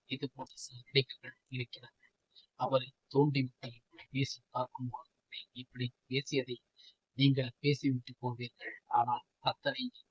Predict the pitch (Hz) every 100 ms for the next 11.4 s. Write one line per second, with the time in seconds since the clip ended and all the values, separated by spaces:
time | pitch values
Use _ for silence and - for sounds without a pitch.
0 | - 139 135 131 131 127 202 - _ _
1 | 131 131 - - _ _ - - - -
2 | 127 123 127 123 123 - _ - 127 135
3 | 131 127 - 127 123 - 127 117 123 -
4 | 131 135 139 127 123 120 131 127 123 123
5 | 123 127 - 127 120 123 _ - 147 -
6 | 127 123 123 123 - - _ _ 131 127
7 | 123 - _ _ _ _ _ _ - 131
8 | 131 127 - - - 139 143 131 127 123
9 | - 123 120 - - - - - 131 -
10 | - - 127 123 120 - 127 - - 139
11 | 123 123 117 123